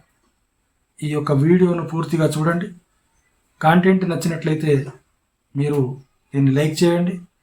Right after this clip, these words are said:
సబ్స్క్రైబ్ చేసుకోండి, షేర్ చేయండి, ఇతరులకు ఈ విషయాన్ని చెప్పే ప్రయత్నం చేయండి.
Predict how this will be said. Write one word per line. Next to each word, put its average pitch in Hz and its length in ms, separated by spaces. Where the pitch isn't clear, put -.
సబ్స్క్రైబ్ 175 580
చేసుకోండి, 170 500
షేర్ 180 400
చేయండి, 151 580
ఇతరులకు 180 400
ఈ 156 80
విషయాన్ని 147 600
చెప్పే 143 180
ప్రయత్నం 139 420
చేయండి. 135 300